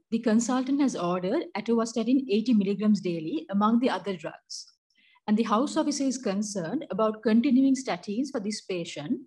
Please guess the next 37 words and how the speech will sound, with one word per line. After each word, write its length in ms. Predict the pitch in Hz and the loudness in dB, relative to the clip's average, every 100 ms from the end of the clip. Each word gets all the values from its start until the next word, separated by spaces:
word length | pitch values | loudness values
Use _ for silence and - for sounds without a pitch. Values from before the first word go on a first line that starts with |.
| _ _ _ - | _ _ _ -6
because 400 | 190 208 202 302 | -4 -2 0 0
of 100 | 196 | -2
the 80 | 214 | -2
following 420 | 226 202 180 202 | 2 2 4 4
investigations. 1080 | 208 196 175 - 156 156 - - - - - _ _ _ _ - | 4 2 -2 -6 -14 -14 -14 -18 -20 -20 -20 _ _ _ _ -8
The 180 | 196 202 | -4 0
A 200 | 226 269 | 2 2
S 140 | 262 | 0
T 160 | - 254 | 0 2
is 120 | 254 | 2
hundred 320 | 214 196 185 | 0 -2 -2
and 180 | 185 190 | -4 -6
twenty, 580 | 175 170 170 185 320 - _ _ _ _ - | -6 -6 -6 -6 -6 -10 _ _ _ _ -4
the 180 | 208 | 0
A 160 | 208 226 | 2 4
L 60 | 226 | 2
T 160 | 226 | 0
is 100 | 214 | 0
hundred 320 | 196 185 180 | -2 -2 -2
and 140 | 175 170 | -4 -6
ten, 320 | 165 170 302 | -6 -2 0
both 200 | 202 214 | 2 2
of 140 | 220 190 | 0 -2
which 180 | 208 208 | -4 -2
are 80 | |
elevated, 680 | 190 170 175 170 156 - 185 175 _ _ _ _ _ - | -4 -4 -4 -4 -8 -8 -10 -10 _ _ _ _ _ -2
and 120 | 208 | 0
the 60 | 214 | 2
total 360 | 233 254 302 | 2 2 0
bilirubin 540 | 226 202 208 202 226 330 | 0 0 0 -2 -2 -2
and 140 | 240 | -2
the 60 | 220 | 0
alkaline 380 | 180 214 208 208 | -2 -6 -6 -6
phosphatase 440 | 185 190 196 185 | -6 -8 -10 -6
are 100 | 190 | -4
almost 400 | 185 190 190 170 | -2 -4 -8 -8
normal, 500 | 170 165 156 - 262 | -8 -8 -10 -10 -10